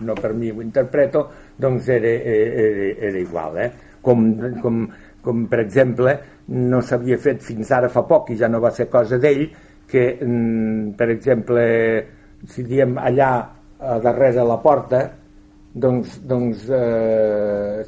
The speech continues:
s'escrivia fins fa uns anys amb A final a darrere la porta i ara,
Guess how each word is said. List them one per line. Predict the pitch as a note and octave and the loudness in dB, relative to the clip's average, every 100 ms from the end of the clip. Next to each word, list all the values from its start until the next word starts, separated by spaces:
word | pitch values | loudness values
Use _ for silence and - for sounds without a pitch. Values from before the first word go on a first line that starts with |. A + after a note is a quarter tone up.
| - | -4
s'escrivia | B2 A#2+ B2+ B2 C#3 | -4 -2 -2 0 0
fins | B2 B2 A2 | 0 -2 -2
fa | C3 | 0
uns | B2 A2+ | 0 0
anys | C3+ B2+ G2 | 0 0 -2
amb | A2+ A2 A2 | -2 0 0
A | B2 | 0
final | - B2 C#3 C3 B2+ | 0 -2 2 2 2
a | |
darrere | A2+ A#2 B2+ A#2 | 0 0 0 2
la | B2 | 0
porta | B2 C3+ B2 | 2 -2 0
i | C#3 | 0
ara, | A#2+ A#2+ | 2 2